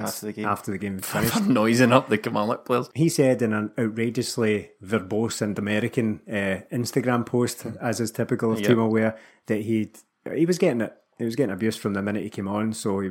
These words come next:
Speaker 1: he wanted to give a little back. So fair enough to him.
Speaker 3: Fair enough to him.
Speaker 1: He, he, he knew what he was doing.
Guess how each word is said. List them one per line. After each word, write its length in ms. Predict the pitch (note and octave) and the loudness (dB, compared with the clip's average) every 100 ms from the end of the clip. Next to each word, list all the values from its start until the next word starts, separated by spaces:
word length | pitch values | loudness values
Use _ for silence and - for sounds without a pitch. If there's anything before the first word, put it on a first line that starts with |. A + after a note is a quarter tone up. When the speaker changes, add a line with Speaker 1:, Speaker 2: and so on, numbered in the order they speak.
| G2+ | -6
Speaker 1:
he 60 | A2 | -6
wanted 300 | G#2 G#2 G#2 | -6 -6 -6
to 60 | G2+ | -4
give 120 | G2 | -4
a 60 | |
little 180 | G2 G2 | -4 -6
back. 240 | - B2+ - | -4 -4 -4
So 140 | C#3+ | -8
fair 180 | - F3+ | -6 -6
enough 220 | F3+ - | -8 -4
to 80 | B2+ | -2
him. 60 | |
Speaker 3:
Fair 80 | - | -2
enough 160 | G2 - | -4 -6
to 80 | C3+ | -4
him. 40 | |
Speaker 1:
He, 140 | C3 - | -2 2
he, 220 | C3 - _ - | 0 0 _ -6
he 100 | A#2+ | 0
knew 300 | A#2+ D3 D3 | 4 6 6
what 80 | C3+ | 2
he 60 | |
was 120 | A#2+ A2 | 0 0
doing. 300 | A2+ A#2+ | 0 0